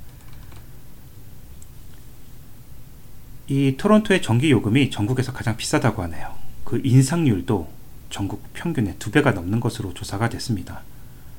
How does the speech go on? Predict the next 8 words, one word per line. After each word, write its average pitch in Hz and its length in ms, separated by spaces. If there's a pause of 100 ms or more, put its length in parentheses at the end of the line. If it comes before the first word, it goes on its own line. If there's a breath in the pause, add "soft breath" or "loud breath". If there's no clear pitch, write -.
(1300 loud breath)
토론토 196 720
일반 131 380
가정은 95 600 (220)
전국 - 480
평균에 180 440
비해서 104 360
한 190 240
달에 107 380